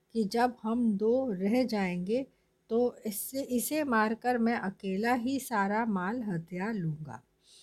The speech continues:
इधर जंगल में दोनों चोर ने खाना, खाने का सामना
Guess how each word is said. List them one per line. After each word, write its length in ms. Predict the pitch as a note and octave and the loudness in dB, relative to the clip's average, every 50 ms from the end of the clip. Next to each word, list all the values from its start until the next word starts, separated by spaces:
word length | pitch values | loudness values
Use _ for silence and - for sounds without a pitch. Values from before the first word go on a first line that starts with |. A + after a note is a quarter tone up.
| - - - - _ _ _ - | -20 -20 -20 -20 _ _ _ -2
इधर 380 | A#3+ B3 A3 A#3+ A3 E3 B2 - _ _ _ - | 0 2 4 4 2 2 0 -4 _ _ _ -6
जंगल 460 | E3 G3+ G#3 A3 A3 A3 A#3+ A#3+ B3 | 0 0 2 2 2 2 2 0 2
में 260 | B3 A#3+ A#3+ A#3 G#3 | 2 2 2 0 0
दोनों 380 | F#3 F3+ F#3+ G3 G#3 A3 A3 A3+ | 0 0 2 2 2 2 2 0
चोर 400 | A3 - - F#3+ F3+ F3 F3+ F#3 | -2 -2 -6 -4 -2 -2 -2 0
ने 180 | F#3 F#3 F#3 | 0 -2 -2
खाना, 480 | F#3+ - - G3+ F#3 F#3+ G3 G3+ A3 A3+ - _ _ _ _ _ _ _ _ _ - | -4 -4 -4 -2 0 0 2 0 0 -2 -6 _ _ _ _ _ _ _ _ _ -16
खाने 400 | - A#3 B3 A3+ A#3 A#3+ C4+ C#4+ | -4 2 4 4 4 4 2 -2
का 260 | - - A#3+ A3+ A3+ | -4 0 2 2 2
सामना 680 | A3+ A3+ - A#3 G3+ F#3 F#3 F#3+ F#3+ G3 G3+ G3+ G#3 - | 2 0 -2 0 0 2 2 4 2 4 2 0 -2 -4